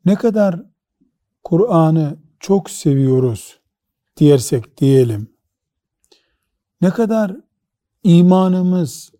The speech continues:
güçlüdür diye zannedersek edelim,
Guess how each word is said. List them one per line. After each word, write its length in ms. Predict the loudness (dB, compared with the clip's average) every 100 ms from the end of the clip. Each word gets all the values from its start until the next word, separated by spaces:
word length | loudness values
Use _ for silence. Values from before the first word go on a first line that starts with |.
| _ _ _ -6
güçlüdür 800 | -2 -2 -2 -2 0 -2 -4 -10 _ _ -10 -4
diye 400 | 0 0 -2 -8 _ _ _
zannedersek 1000 | -4 -2 0 -2 -4 -4 -6 -6 -10 -8
edelim, 480 | -4 -2 -2 -6